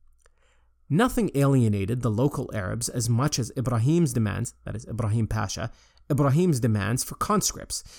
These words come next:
Peasants were all well aware that conscription was little more than a death sentence. The term of service was fre-,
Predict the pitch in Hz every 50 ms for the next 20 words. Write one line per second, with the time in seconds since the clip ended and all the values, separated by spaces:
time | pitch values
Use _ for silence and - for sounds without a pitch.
0 | - - - - - - 180 208 202 202 208 202 - - 147 - - - - 165
1 | 185 202 214 220 214 208 190 151 135 151 165 175 165 147 123 123 107 90 69 71
2 | - - - - - - 147 - - - - 135 123 - - - 196 - - 220
3 | 185 139 127 117 107 127 135 175 185 175 143 123 113 113 117 123 113 120 117 113
4 | 110 - - - 131 120 113 - - - 104 82 90 - - - 50 - - -
5 | - - - - - - _ - - 120 139 135 - - - 208 226 220 196 -
6 | - - 160 131 117 127 - - - 117 - - - - 165